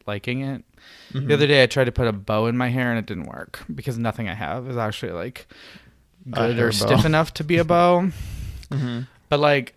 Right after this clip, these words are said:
Speaker 1: the idea is there, and it kinda looks fun, but, like, it also kinda looks stupid and dumb, and I
Speaker 2: It looks
Speaker 1: kinda hate it.
Speaker 2: very, um,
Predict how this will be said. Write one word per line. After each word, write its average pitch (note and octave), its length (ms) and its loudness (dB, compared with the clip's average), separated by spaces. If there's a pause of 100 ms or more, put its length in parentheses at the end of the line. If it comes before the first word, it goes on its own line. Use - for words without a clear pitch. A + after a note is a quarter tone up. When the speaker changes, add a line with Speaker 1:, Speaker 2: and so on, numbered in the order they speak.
(120)
Speaker 1:
the C#3+ 220 0
idea C3 380 4
is D#3 140 2
there, F3 180 2
and E3+ 80 0
it D3 80 -6
kinda E3+ 240 -2
looks F3 180 -4
fun, F#3 320 0
but, D3+ 120 2
like, A#2 120 2
it A#2+ 80 0
also B2+ 240 2
kinda C#3+ 160 2
looks A2 280 0 (160)
stupid - 560 -6
and G2+ 220 -2
dumb, A2+ 440 -4 (600)
and A2+ 100 -4
I - 20 0
Speaker 2:
It F3 60 6
looks F#3+ 200 8
Speaker 1:
kinda A2+ 80 2
hate A2 100 2 (100)
it. A#2 40 -4
Speaker 2:
very, C#3 540 4
um, A#2 600 4